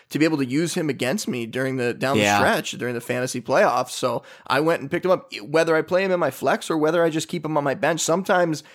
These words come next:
Speaker 1: if you have enough bench spots, you gotta play defense a little bit like that as well.
Speaker 2: And you never know if Gronk's gonna get hurt either. So it doesn't <laughs> hurt to have someone like Greg Olsen sitting on your
Speaker 1: Also
Speaker 2: bench.
Speaker 1: true.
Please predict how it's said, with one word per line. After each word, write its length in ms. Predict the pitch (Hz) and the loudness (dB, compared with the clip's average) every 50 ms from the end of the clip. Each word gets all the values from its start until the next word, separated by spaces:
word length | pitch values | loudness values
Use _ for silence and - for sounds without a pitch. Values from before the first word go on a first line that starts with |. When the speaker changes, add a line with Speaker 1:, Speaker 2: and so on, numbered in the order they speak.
| - _ | -20 _
Speaker 1:
if 160 | - - 143 | -8 -4 0
you 60 | 143 143 | 0 0
have 240 | 131 147 170 180 165 | 2 2 0 0 0
enough 240 | 170 170 170 151 170 | 0 0 -2 0 0
bench 220 | 139 135 165 196 | 0 0 0 0
spots, 380 | - - - 123 123 135 - - | -2 -2 0 0 0 0 -2 -4
you 80 | 131 | -2
gotta 240 | - - 143 156 151 | 0 2 2 2 2
play 180 | - - 143 139 | 2 2 0 0
defense 420 | 143 139 160 - - 139 117 117 - | 0 -2 -4 -2 -2 -4 -2 -4 -4
a 40 | |
little 160 | 120 120 127 127 | -4 -4 -4 -2
bit 180 | - 113 - | -4 -4 -2
like 200 | - 113 120 - | -2 -4 -2 -2
that 160 | 127 117 110 | -2 -2 -2
as 100 | 117 110 | -2 -4
well. 160 | - 123 135 - | -2 -2 2 4
Speaker 2:
And 140 | 117 139 | 4 6
you 40 | 143 | 6
never 240 | 143 139 131 120 123 | 6 4 4 4 2
know 120 | 123 120 | 2 0
if 80 | 110 98 | 0 0
Gronk's 340 | 113 117 110 110 107 - - | 2 2 4 4 2 0 -2
gonna 160 | 120 110 107 | -2 0 0
get 140 | 104 110 98 | 0 -2 0
hurt 240 | 101 117 117 110 110 | 0 0 2 2 2
either. 200 | 117 117 110 101 | 2 0 0 -2
So 120 | - - | 0 -2
it 80 | 160 - | -2 0
doesn't 320 | - - 180 175 170 135 147 | 2 2 2 2 2 0 -2
<laughs> 120 | - - - | -4 0 2
hurt 240 | 160 160 170 165 - | 4 4 4 4 2
to 60 | 151 | 2
have 240 | - - 131 131 - | 2 4 2 2 2
someone 220 | - 139 135 131 | 2 0 2 0
like 100 | 127 127 | 0 0
Greg 220 | 107 123 120 117 120 | 2 2 2 2 2
Olsen 280 | 117 120 117 120 117 | 2 0 0 -2 -4
sitting 200 | - 117 113 110 | -2 -2 0 2
on 60 | 113 | 2
your 100 | 107 107 | 2 2
Speaker 1:
Also 160 | 107 98 - 151 | 0 2 2 2
Speaker 2:
bench. 140 | 143 - | 2 2
Speaker 1:
true. 260 | - 190 220 226 165 | 4 4 4 4 2